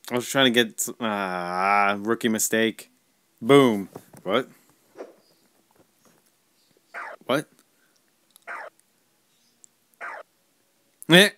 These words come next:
is he missing me? Oh, he got someone. How is he able to hit me and I can't hit him? <sighs> He hit someone on the roof, didn't he?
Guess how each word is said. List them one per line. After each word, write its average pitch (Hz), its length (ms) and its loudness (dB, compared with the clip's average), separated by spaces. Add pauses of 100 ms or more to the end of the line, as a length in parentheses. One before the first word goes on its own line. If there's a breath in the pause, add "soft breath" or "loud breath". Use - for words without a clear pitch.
(160)
is 151 80 -6
he 202 120 0
missing 160 340 2
me? 262 200 2 (640)
Oh, 139 260 6 (460)
he 127 80 0
got 135 120 6
someone. 107 280 -2 (2250)
How 262 120 8
is - 80 6
he 269 180 8
able 254 120 8
to 202 60 10
hit 202 140 8
me 185 140 6
and 165 100 6
I 156 80 6
can't 151 180 0
hit 147 140 2
him? 113 240 -2 (960)
<sighs> - 40 -20 (760 loud breath)
He 110 80 -8
hit 120 140 -4
someone 110 220 -2
on - 20 -6
the 95 100 -8
roof, 95 240 -6
didn't 95 200 -8
he? 95 80 -14